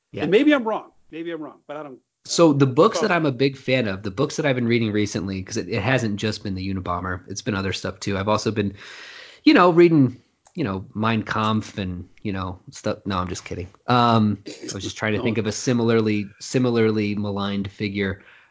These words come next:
Speaker 1: Uh, I guess Hitler's a little worse than the Unabomber, but, um, but no, like, I've been reading
Speaker 2: Do kid-,
Speaker 1: a lot of
Speaker 2: do
Speaker 1: books.
Speaker 2: kids today even know the Unabomber is?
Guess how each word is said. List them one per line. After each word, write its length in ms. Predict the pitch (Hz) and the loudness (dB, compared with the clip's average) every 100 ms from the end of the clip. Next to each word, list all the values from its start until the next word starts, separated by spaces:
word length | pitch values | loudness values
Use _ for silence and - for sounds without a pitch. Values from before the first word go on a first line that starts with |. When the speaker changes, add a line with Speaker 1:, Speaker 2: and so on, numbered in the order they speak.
| _ | _
Speaker 1:
Uh, 260 | 98 98 92 - - | -6 -4 -6 -12 -6
I 40 | 117 | -2
guess 140 | 170 | 2
Hitler's 300 | 131 110 101 | 2 2 0
a 40 | |
little 200 | 95 95 90 | -2 -4 -4
worse 340 | 92 87 - | -4 -4 -6
than 300 | 92 87 82 - | -6 -6 -8 -6
the 120 | 95 | -4
Unabomber, 440 | 92 90 90 90 90 | -2 -2 -2 -4 -2
but, 240 | 113 104 - - - - | 0 -2 -6 -20 -10 0
um, 560 | 135 131 120 113 107 _ _ _ - | 4 4 4 2 -2 _ _ _ -2
but 180 | 127 175 | 0 4
no, 180 | 214 | 6
like, 180 | 170 135 | 6 4
I've 120 | 143 143 | 2 2
been 160 | 143 | 2
reading 340 | 139 185 185 160 | 2 4 2 4
Speaker 2:
Do 60 | |
kid-, 100 | 165 | 6
Speaker 1:
a 40 | 202 | 4
lot 100 | 131 | 4
of 80 | |
Speaker 2:
do 100 | 120 | 0
Speaker 1:
books. 120 | 151 147 | 2 2
Speaker 2:
kids 220 | 170 - | 2 -2
today 280 | 185 180 185 | -4 -2 -2
even 160 | 160 | -2
know 180 | 135 139 | -4 -4
the 160 | 131 113 | -6 -10
Unabomber 560 | 123 113 117 107 92 123 | -10 -12 -12 -14 -16 -20
is? 180 | 185 _ | -20 _